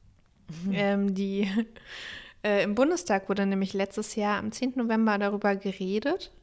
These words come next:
Speaker 2: über Endometriose. Ähm,
Speaker 1: Mhm.
Speaker 2: und das hatte so den Titel Endometriose endlich verstehen, behandeln, erforschen und begleiten. Und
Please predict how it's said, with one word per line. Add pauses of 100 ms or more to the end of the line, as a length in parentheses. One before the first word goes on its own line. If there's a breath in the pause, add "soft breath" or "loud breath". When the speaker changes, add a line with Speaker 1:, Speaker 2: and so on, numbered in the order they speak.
(100)
Speaker 2:
über
Endometriose. (680 loud breath)
Ähm,
Speaker 1:
Mhm.
Speaker 2:
und
das
hatte
so
den
Titel
Endometriose
endlich
verstehen,
behandeln,
erforschen
und
begleiten. (1200 loud breath)
Und